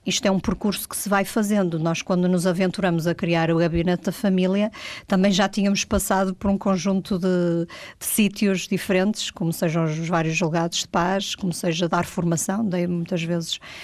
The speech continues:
bastante formação na área da mediação familiar, formando outros, eh, mediadores, eh, familiares.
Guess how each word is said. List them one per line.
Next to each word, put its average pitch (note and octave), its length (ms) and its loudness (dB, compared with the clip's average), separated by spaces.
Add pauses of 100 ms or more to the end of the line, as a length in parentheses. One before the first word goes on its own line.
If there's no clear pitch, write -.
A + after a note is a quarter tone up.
(140)
bastante - 340 -2
formação F3 480 0
na E3 120 2
área E3 260 2
da E3 120 0
mediação E3+ 400 -2
familiar, E3+ 680 0
formando F3 560 2
outros, - 480 -2 (360)
eh, F3+ 220 4
mediadores, E3+ 800 2
eh, F3+ 320 -2
familiares. F3+ 800 0